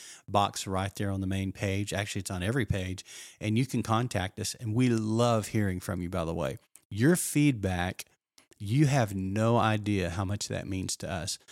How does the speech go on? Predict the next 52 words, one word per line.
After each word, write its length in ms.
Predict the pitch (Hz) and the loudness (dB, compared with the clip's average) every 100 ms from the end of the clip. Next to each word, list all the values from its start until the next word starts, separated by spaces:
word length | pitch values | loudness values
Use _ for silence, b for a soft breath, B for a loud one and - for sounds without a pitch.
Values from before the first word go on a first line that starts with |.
| B B B | B B B
I 100 | 123 | -2
shared 300 | - 147 147 | 0 2 2
this 160 | 135 - | 2 -2
a 60 | |
while 260 | 110 107 95 | 2 4 4
back, 260 | 98 95 | 2 0
but 140 | 101 92 | -2 -4
we 80 | 101 | 0
went 240 | 104 - | 0 0
to 160 | - 95 | -2 -2
a 40 | |
podcast 600 | - 95 95 - 90 - | 0 0 0 -2 -2 -2
conference 520 | - 90 90 87 - | -4 -4 -4 -6 -6
this 200 | - - | -6 -6
last 340 | 95 92 - 101 | -4 -6 -4 -4
year 140 | 90 | -2
with 120 | 90 | -4
Adam 280 | 90 98 95 | -2 -2 0
and 100 | 95 | -2
Tina 320 | - 110 98 | -2 0 0
Curry. 460 | - 117 110 95 87 B B B B - | 0 2 2 0 -6 B B B B -8
And 400 | 123 113 104 - | 0 2 2 0
Adam 300 | 110 120 120 | 0 4 4
received 560 | 107 - 117 107 101 | 2 -2 -2 -2 0
a 180 | 98 90 | 0 0
Lifetime 460 | 90 98 104 110 95 | 0 0 0 -2 -2
Achievement 420 | 92 120 127 110 | -2 0 0 2
Award 380 | 110 110 110 104 | 2 4 4 2
as 80 | 92 | -2
a 40 | |
podcaster, 920 | - 110 110 123 110 104 - 107 104 | 0 0 2 2 2 0 -2 -2 0
Podcaster 440 | 98 101 101 98 - | 0 0 0 -2 -4
of 60 | |
the 80 | 92 | -2
Year. 160 | 98 101 | 0 0
I 20 | |
mean, 120 | 92 | 0
he's 120 | 101 | -2
just 200 | 131 - | -4 -2
really 160 | 120 104 | 2 2
cool. 280 | - 107 107 B B _ | 4 2 2 B B _
And 340 | 147 143 113 110 | 0 2 2 0
he 100 | 117 | -2
was 140 | 101 | -2
the 60 | 101 | -6
keynote 360 | - 101 92 | -4 -2 -2
speaker. 380 | - - 113 - | -2 -2 -2 -4
So 180 | - 113 | -4 -2
it 20 | |
was 120 | 98 | 0
really 200 | 113 113 | 4 4
fun 480 | 92 - 120 101 92 | 2 0 2 2 0